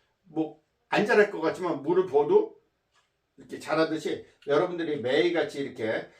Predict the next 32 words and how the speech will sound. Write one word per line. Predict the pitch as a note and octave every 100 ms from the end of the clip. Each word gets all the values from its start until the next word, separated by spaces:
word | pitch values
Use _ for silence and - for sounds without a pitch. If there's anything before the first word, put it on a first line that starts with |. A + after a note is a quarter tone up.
| _ _
저 | A#2 A2
강의를 | - D#3+ E3+ D#3
듣는다면 | D3+ D3 C#3 C3+ C#3+ C3+
여러분도 | C#3 E3 F3 E3 D3+
모르게 | D#3 D#3 D#3 D3 - - _
나의 | A2+ C3 C3 B2+
영어 | D#3 D#3 -
실력 | A#2+ A#2 - -
또는 | B2 -
한자 | D3 D3+ C#3+
실력이 | - B2+ B2 C3 F#3+ - _ _
점점 | A#2 A#2+ B2 B2+
저 | C3 B2
자라-, | - B2 C3+ - - _
자란다, | - C#3+ D3+ C3 B2+ - _
자랄 | - D3+ D#3+ C#3
수 | - D3+
있다는 | C3 D3+ C3
것을, | A#2+ E3 G#3 - - _
아, | - G2+
말씀드리고 | G#2+ A2 - B2 A2 G#2
싶습니다. | G2 G#2 - A2+ G#2+
그래서, | G#2+ G#2 - - - -
아, | - A#2+
여러분도, | B2+ D3+ E3 D#3+ C#3+ C#3+ - _ _ _
아, | B2
저도 | B2 F#3+ G#3
여러분들을 | F#3 F3+ F3+ E3 D#3+ D3
이렇게 | C3+ B2+
가르치는 | B2+ C#3 C#3 C3+ A2
게, | A2+ - - _ _ -
아, | G2+ - G2+